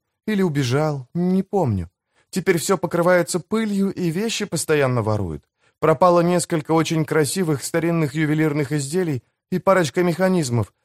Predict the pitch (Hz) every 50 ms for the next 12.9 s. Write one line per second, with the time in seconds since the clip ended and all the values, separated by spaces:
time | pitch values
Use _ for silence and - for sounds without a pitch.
0 | _ _ _ - - 180 - 196 196 170 190 208 214 220 214 220 208 240 220 -
1 | 156 135 127 113 135 135 123 - - - 196 196 185 160 - _ - 147 151 170
2 | 170 151 143 139 139 135 123 135 143 131 - 131 131 156 175 160 156 131 131 120
3 | - - 135 135 127 127 131 120 - 175 165 - - _ - - 165 156 - 151
4 | 143 151 151 127 - - 156 151 151 - 175 175 175 175 160 127 - - 104 90
5 | - - _ _ _ _ _ _ _ _ - 165 160 156 156 143 131 156 147 147
6 | 131 139 143 147 151 151 139 - 147 139 143 143 143 160 180 175 156 135 - 123
7 | 113 _ _ _ _ 117 120 143 160 160 160 160 160 160 113 147 151 147 156 151
8 | 139 - 160 160 143 - 160 165 165 151 156 156 151 151 165 160 - 170 165 165
9 | - - 196 185 160 127 92 78 _ _ _ _ _ _ _ _ _ _ _ _
10 | _ _ _ 90 95 101 110 110 110 104 - 147 175 202 196 190 180 - 175 -
11 | - 160 151 131 156 156 151 147 143 139 139 135 120 _ - 139 135 135 131 127
12 | 120 82 113 107 107 110 107 110 101 101 98 87 80 76 73 71 - -